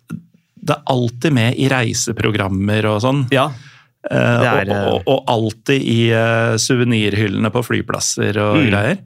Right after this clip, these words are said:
Speaker 1: Men, eh, jeg har egentlig aldri opplevd noen som virkelig har digga det.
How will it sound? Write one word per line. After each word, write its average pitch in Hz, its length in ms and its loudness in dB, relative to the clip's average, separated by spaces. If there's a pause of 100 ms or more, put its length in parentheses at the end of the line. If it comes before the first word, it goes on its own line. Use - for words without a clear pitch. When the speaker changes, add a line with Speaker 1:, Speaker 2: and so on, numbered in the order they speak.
(680)
Speaker 1:
Men, 143 400 2 (280)
eh, - 80 -8 (840)
jeg 113 240 -2
har 247 160 -4
egentlig 139 320 -2
aldri 147 160 0
opplevd 147 240 -2
noen 143 160 -2
som 135 120 -2
virkelig 120 260 -2
har 120 80 0
digga 131 500 -2
det. 165 140 0